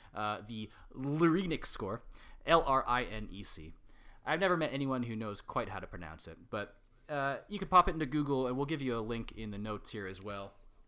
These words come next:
Most of it, I think, is the obvious. It's kinda just the picture of how sick the patient is. A couple of the things that are not as frank are, uh, hyponatremia. A patient with a low sodium supports the diagnosis,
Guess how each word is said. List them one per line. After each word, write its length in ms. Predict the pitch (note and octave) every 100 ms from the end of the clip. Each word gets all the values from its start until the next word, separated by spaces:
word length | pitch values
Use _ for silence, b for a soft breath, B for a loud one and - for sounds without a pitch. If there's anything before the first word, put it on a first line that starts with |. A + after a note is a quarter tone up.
| - - - - -
Most 340 | F#3 C4+ -
of 80 | A3+
it, 120 | A3
I 80 | F3
think, 280 | E3+ F#3+ F3
is 220 | C#3+ B2+
the 160 | - C#3
obvious. 420 | C#3 A#2 F#2+ -
It's 100 | B2+
kinda 240 | - D#3+
just 280 | B2+ B2 -
the 60 | -
picture 360 | - E3 C3+
of 100 | A2+
how 140 | - G#3+
sick 280 | - C3+ -
the 60 |
patient 380 | - G2+ - A2+
is. 220 | A2 G#2 - B B
A 40 | -
couple 300 | C#4 C#4 A3
of 60 |
the 60 | F#3+
things 220 | G3 E3+
that 80 | D3+
are 80 | B2+
not 300 | C#3 D3 C#3
as 120 | -
frank 280 | C3+ B2+ F#2+
are, 320 | A2 G#2 F2
uh, 340 | G2 F#2 F2+ -
hyponatremia. 880 | - F3+ D#3+ C3 A#2+ C#3 A2 E2 G#2+ - -
A 80 | A2+
patient 280 | F3+ F3+ D3
with 80 | B2+
a 40 |
low 260 | A#2+ C3 C3
sodium 520 | - B2 B2 C#3+ D#3+
supports 420 | - D3+ C3+ B2+
the 60 | A#2+
diagnosis, 720 | A#2 A#2 A2 A#2+ - E3+ -